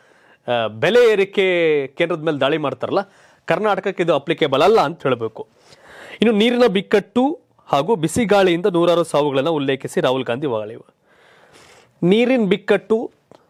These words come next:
ಪರಿಸರದ ಕೋಪ, ಕಾಡ್ಗಿಚ್ಚು, ಪರಿಸರದ ಕೋಪ, ಬಿಸಿ ಗಾಳಿ, ಪರಿಸರದ ಕೋಪ, ಪ್ರಕೃತಿಯ ವಿಕೋಪ,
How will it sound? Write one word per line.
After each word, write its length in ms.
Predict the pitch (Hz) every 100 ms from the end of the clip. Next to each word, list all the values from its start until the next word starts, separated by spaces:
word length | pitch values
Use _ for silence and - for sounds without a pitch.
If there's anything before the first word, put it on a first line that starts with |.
| _ _ _
ಪರಿಸರದ 500 | 165 185 190 190 165
ಕೋಪ, 320 | 160 143 135 120 - _ _ _ -
ಕಾಡ್ಗಿಚ್ಚು, 680 | 147 170 175 175 - 214 214 -
ಪರಿಸರದ 420 | 151 147 151 135
ಕೋಪ, 340 | - 135 117 131 151 _ _ _ _ _ _ _ _ - _ _ -
ಬಿಸಿ 240 | 156 - 240
ಗಾಳಿ, 500 | 196 190 196 233 - _ _
ಪರಿಸರದ 440 | - 147 - 131 175
ಕೋಪ, 340 | 170 131 117
ಪ್ರಕೃತಿಯ 600 | 101 - 170 165 147 170
ವಿಕೋಪ, 420 | 175 131 123 107